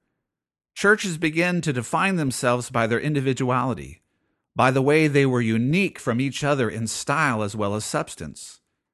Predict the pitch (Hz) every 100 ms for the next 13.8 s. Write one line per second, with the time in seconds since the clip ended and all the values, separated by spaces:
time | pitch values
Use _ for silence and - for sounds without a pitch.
0 | _ _ - - 196 - - 190 185 156
1 | 127 110 - - 156 147 - - 180 -
2 | 151 135 135 135 131 117 185 208 - 117
3 | 101 95 87 90 80 85 87 87 90 -
4 | - 117 123 127 131 135 123 135 - 139
5 | 139 135 117 - - 127 139 147 - 78
6 | - - _ _ _ _ _ - 117 120
7 | 135 165 170 180 - 120 110 139 151 127
8 | 120 110 123 - 131 127 123 151 160 147
9 | 147 131 123 147 143 - 127 123 - 147
10 | 151 131 123 151 170 156 151 147 139 -
11 | 151 123 107 95 87 - - 113 107 127
12 | 139 101 90 - 117 107 123 135 - 104
13 | - 135 139 110 85 60 - -